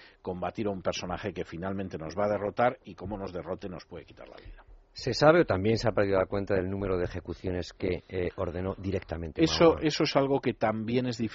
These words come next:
Speaker 1: difícil de saber de una manera total porque efectivamente las fuentes no coinciden. Es decir,
Speaker 2: De
Speaker 1: hay que
Speaker 2: varios
Speaker 1: tener en
Speaker 2: poetas
Speaker 1: cuenta
Speaker 2: sí está documentado.
Speaker 1: efectivamente, los poetas concretos sí está documentado,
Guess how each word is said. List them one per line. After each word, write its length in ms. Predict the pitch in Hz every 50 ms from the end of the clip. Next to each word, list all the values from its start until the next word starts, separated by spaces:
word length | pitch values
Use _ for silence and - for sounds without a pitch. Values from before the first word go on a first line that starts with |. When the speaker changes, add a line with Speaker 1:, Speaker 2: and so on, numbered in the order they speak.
| - 113 - - - 117
Speaker 1:
difícil 760 | 113 113 110 110 110 107 107 107 107 107 - - 101 92 90
de 120 | - 107
saber 420 | 101 - - 101 101 113 117 107 101
de 80 | 104 107
una 120 | 110 110
manera 260 | 107 107 110 110 107 104
total 360 | - 110 - - 123 135 123
porque 240 | - 104 90 - 95
efectivamente 640 | - - 90 - - 107 107 104 110 107 107 117
las 160 | 110 92 - -
fuentes 360 | - 101 95 92 107 98 -
no 100 | 107 98
coinciden. 440 | - - - - - - - - - - _ _ -
Es 100 | - -
decir, 200 | - - - 92
Speaker 2:
De 60 | -
Speaker 1:
hay 40 | 76
que 40 | 82
Speaker 2:
varios 240 | 101 104 110 107 104
Speaker 1:
tener 20 |
en 60 | 101
Speaker 2:
poetas 360 | 110 107 113 113 117 147 135
Speaker 1:
cuenta 120 | 117 117 113
Speaker 2:
sí 100 | - 110
está 260 | 90 - - 117 110
documentado. 260 | 101 92 - - - 90 92 - 131 127
Speaker 1:
efectivamente, 560 | 123 117 117 117 127 127 123 - 139 135 135 -
los 300 | - 101 98 101 95 -
poetas 440 | - - 101 104 110 - - 104 -
concretos 640 | - 104 98 98 - - 107 107 104 - 104 92 - -
sí 160 | - 98 98
está 220 | 90 - - 87
documentado, 840 | 82 80 85 - 101 104 120 127 127 - 151 151 151 143 147 151 156